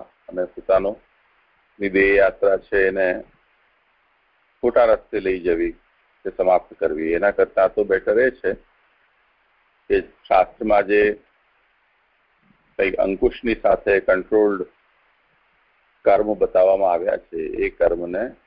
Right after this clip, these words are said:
સારી રીતે સમજીને એને કરતા રહેવું જોઈએ. અને જો એ ન સમજ્યા વિના કોઈ વ્યક્તિ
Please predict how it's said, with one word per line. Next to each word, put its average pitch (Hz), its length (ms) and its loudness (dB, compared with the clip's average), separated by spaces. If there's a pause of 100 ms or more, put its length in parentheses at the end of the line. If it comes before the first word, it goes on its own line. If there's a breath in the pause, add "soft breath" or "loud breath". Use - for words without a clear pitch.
(120)
સારી 87 260 2
રીતે 87 200 -10
સમજીને 92 460 -6
એને 101 120 -10
કરતા 113 340 0
રહેવું 95 300 -4
જોઈએ. 80 260 -12 (3750)
અને 95 200 0
જો 98 100 2
એ 107 300 2
ન 117 160 2
સમજ્યા 117 380 0
વિના 110 280 2
કોઈ 113 220 0
વ્યક્તિ 107 500 -4